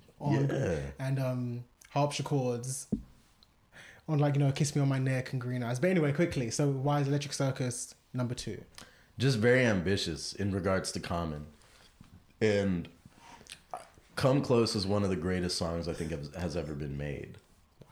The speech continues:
Speaker 2: Like, Come Close is beautiful to me. I'm really, like, that's a song that makes me glad that I have ears and I can hear.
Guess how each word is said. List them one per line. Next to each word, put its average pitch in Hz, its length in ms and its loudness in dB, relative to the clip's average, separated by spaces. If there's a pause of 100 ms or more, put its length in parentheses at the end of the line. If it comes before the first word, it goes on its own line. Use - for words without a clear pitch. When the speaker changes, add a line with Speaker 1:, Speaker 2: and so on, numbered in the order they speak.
(160)
Speaker 2:
Like, 82 220 -4
Come 90 240 -2
Close 87 360 0
is 78 480 -4 (720)
beautiful 85 540 -2
to 76 120 -10
me. 73 220 -6
I'm 78 440 -4
really, 82 560 -2
like, 78 240 -4
that's 90 260 -2
a 90 60 -2
song 85 260 -2
that 85 60 -2
makes 82 240 -6
me 82 60 -4
glad 76 420 -2
that 78 160 -4 (120)
I 80 360 -6
have 76 280 -4
ears 78 560 -8
and 76 100 -12
I 73 80 -10
can 69 180 -12 (100)
hear. 73 360 -10